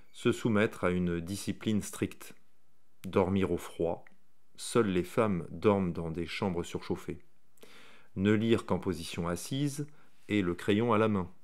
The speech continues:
Une fois parvenu à la maturité, son audience sera grande dans les milieux révolutionnaires conservateurs. La Grande Dépression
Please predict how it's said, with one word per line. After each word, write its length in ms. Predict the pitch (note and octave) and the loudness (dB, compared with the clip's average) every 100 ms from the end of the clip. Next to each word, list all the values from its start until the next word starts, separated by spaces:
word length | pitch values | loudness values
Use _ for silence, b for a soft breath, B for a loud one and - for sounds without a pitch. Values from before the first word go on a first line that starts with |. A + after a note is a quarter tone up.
| - - - - - - - - - B B B B B B - | -16 -16 -16 -16 -16 -16 -16 -16 -16 B B B B B B 0
Une 160 | B2+ | 0
fois 200 | - C#3 | 6 6
parvenu 400 | C3 G2+ G#2 G#2+ | 8 6 6 6
à 40 | F2+ | 4
la 80 | |
maturité, 800 | E2+ E2+ - E2+ E2+ B2+ C#3 - - - - - | 2 -2 -4 -4 0 2 2 0 -8 -18 -16 -10
son 280 | - G#2+ | 0 2
audience 560 | G2+ G2 G#2 C3 C3+ - | 4 4 2 2 2 -4
sera 440 | F2 G2 E2+ E2+ | -2 0 2 2
grande 440 | E2+ F2+ A2+ A#2 F2 | 2 2 2 2 0
dans 200 | F2 F2 | 0 0
les 140 | F2 | 0
milieux 460 | F2+ F2+ F2+ G#2 - | 0 0 2 2 2
révolutionnaires 760 | - G2+ G2 F#2+ - F2 G2+ - | 0 2 4 2 0 0 0 -2
conservateurs. 720 | G2+ - F#2 F2 - E2+ E2 - - - - - - - - - B B B B B B B B B B - - | -4 0 2 2 0 -4 -6 -12 -16 -18 -16 -16 -16 -16 -16 -16 B B B B B B B B B B -14 0
La 100 | F#2+ | 2
Grande 240 | F#2+ B2+ A#2 | 4 4 6
Dépression 760 | G#2+ - F#2+ - B2 C3 B2+ | 4 4 0 0 0 0 0